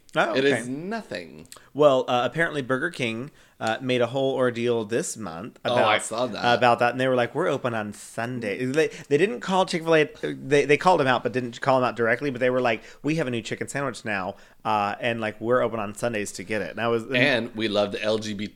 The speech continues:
Speaker 2: the, the Los
Speaker 1: they donate,
Speaker 2: Gibinis.
Speaker 1: they, they donate to the Los Gibitis for their, their purchase. And I, I understand that big corporations do whatever, but, like, the fact that they're actually donating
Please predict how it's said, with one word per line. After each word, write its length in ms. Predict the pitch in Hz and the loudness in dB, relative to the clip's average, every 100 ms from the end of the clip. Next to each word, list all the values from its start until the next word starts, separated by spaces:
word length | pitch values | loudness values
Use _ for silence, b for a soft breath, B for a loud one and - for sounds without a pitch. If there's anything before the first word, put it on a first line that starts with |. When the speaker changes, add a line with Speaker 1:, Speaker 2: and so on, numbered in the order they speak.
| - 117 | -12 -12
Speaker 2:
the, 200 | 107 110 | -10 -8
the 140 | 110 | -4
Los 160 | 110 107 | 0 4
Speaker 1:
they 120 | 147 | 6
donate, 500 | 131 143 147 143 123 | 6 4 6 4 2
Speaker 2:
Gibinis. 60 | 110 | 4
Speaker 1:
they, 180 | 131 131 | 4 4
they 180 | 131 131 | 4 2
donate 280 | 131 131 117 | 4 2 2
to 80 | |
the 100 | 120 | 0
Los 220 | 117 117 113 | 2 0 0
Gibitis 420 | 139 110 95 - | -6 -6 -8 -8
for 120 | 113 | -4
their, 260 | 104 101 101 | -2 0 -2
their 160 | 107 | -4
purchase. 300 | 101 110 90 | -4 -6 -8
And 100 | 95 | -6
I, 140 | 143 160 135 | -2 -2 -2
I 220 | 156 165 | -2 -2
understand 340 | 156 147 135 | -2 -6 -6
that 80 | 120 | -2
big 140 | 120 104 | -2 0
corporations 720 | 123 123 113 110 - 107 98 B B B | -2 0 -2 -2 -6 -10 -12 B B B
do 160 | 110 127 | -2 0
whatever, 400 | 110 107 110 117 | 0 0 0 -2
but, 140 | 104 | -2
like, 220 | 113 104 98 | -2 -4 -4
the 60 | |
fact 260 | - 120 - | -2 0 0
that 60 | |
they're 140 | 113 - | -4 -2
actually 300 | 107 - 110 | -2 -2 -6
donating 480 | 104 110 127 135 | -4 -2 -2 -4